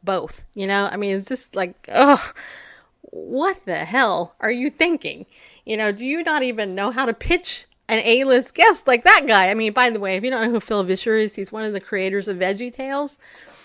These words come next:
Mike Nawrocki, um, has been on our program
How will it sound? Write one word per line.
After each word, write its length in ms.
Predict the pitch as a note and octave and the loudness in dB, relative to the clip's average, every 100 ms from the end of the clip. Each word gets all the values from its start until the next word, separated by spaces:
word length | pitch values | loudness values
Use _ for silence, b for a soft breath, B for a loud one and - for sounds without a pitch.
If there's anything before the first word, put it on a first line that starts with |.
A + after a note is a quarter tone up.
| b b b _ _ | b b b _ _
Mike 280 | - G3+ G#3 | -6 -4 -2
Nawrocki, 840 | A3 G3 G3 A3+ A3+ A3+ A#3 A3+ - | -4 -2 -2 -2 -6 -4 -4 -4 -6
um, 260 | - E3+ F3+ | -6 -6 -4
has 220 | G3+ F#3+ | -6 -4
been 160 | F#3+ | -4
on 160 | F#3+ F#3 | -2 -2
our 120 | F3+ | -2
program 540 | F3 F#3+ G3 G3+ G3+ | -4 -6 -4 -4 -6